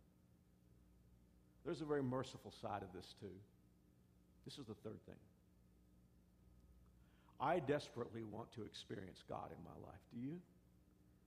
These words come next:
I want to know God is there. I can't see him. I can't hear him. But I want to know he's there. I want to know that he's at work in my life. And the thing about it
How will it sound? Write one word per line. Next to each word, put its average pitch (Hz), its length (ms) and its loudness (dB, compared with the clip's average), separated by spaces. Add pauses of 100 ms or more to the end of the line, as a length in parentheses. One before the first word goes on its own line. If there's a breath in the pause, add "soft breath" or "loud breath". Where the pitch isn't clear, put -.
(260)
I 170 100 0
want 214 180 6
to 165 60 6
know 147 140 6
God 123 300 2
is 123 120 -2 (100)
there. 104 100 0 (920)
I 147 100 2
can't 202 320 2
see 160 260 0
him. 131 180 -2 (840)
I 131 60 -4
can't 156 280 0
hear 147 260 4
him. 143 120 -2 (1200)
But 139 100 2
I 143 40 4
want 156 200 4
to 147 80 2
know 151 160 2
he's 110 180 -2
there. 113 220 -2 (1120)
I 117 40 -4
want 143 140 2
to 165 40 4
know 151 160 4
that 135 100 2
he's 131 180 -2
at 127 100 -4
work 117 240 -2
in 107 80 -6
my - 60 -6 (120)
life. 107 100 -12 (1900 loud breath)
And 180 120 4
the 175 60 2
thing 254 240 6
about 180 340 8
it 156 60 4